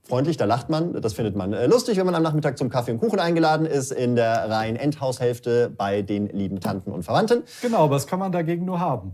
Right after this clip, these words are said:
Speaker 1: Was kann man dagegen nur haben? Äh, und es, das geht so ein bisschen schief, finde ich, meiner Meinung nach, weil dann sagt auch tatsächlich der Eurowings, äh, C E O beziehungsweise Lars Radelik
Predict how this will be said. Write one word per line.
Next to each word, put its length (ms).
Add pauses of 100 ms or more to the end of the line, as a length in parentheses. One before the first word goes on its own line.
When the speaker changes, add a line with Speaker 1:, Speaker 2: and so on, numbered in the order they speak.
(140)
Speaker 1:
Was 160
kann 100
man 100
dagegen 280
nur 140
haben? 340 (680)
Äh, 440 (260)
und 100
es, 120
das 220
geht 240
so 60
ein 60
bisschen 200
schief, 440
finde 240
ich, 160
meiner 220
Meinung 240
nach, 180
weil 120
dann 300
sagt 240
auch 80
tatsächlich 440
der 140
Eurowings, 720
äh, 200
C 240
E 40
O 60
beziehungsweise 920
Lars 460
Radelik 880